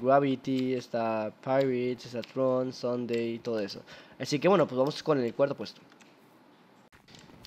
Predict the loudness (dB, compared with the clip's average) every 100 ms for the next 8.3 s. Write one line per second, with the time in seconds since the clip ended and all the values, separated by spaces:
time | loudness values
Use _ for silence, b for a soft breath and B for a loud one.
0 | -20 -20 -20 -20 4 8 10 8 4 -4
1 | 2 4 4 4 4 4 4 2 2 -2
2 | 2 4 4 2 2 0 0 2 4 2
3 | 2 2 2 2 2 2 2 0 0 -4
4 | -2 2 2 2 -2 -4 -4 -4 0 0
5 | -2 -6 -6 -4 -4 -4 -4 -4 -2 -2
6 | -2 -2 0 0 0 0 0 -2 B B
7 | B -20 -8 0 4 6 4 2 -4 -4
8 | 0 0